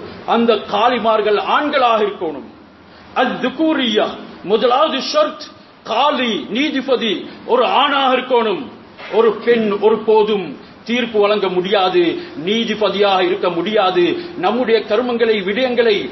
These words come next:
அவர்களுக்கு பொறுப்பு கொடுக்க முடியாது. இன்று புத்திஜீவிகள் என்று ஒரு சாரார்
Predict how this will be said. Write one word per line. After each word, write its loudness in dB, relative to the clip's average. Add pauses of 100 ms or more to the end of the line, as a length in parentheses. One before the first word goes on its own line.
(160)
அவர்களுக்கு 2
பொறுப்பு 0
கொடுக்க 0
முடியாது. 0 (500)
இன்று -4
புத்திஜீவிகள் 0
என்று 2
ஒரு 4
சாரார் 2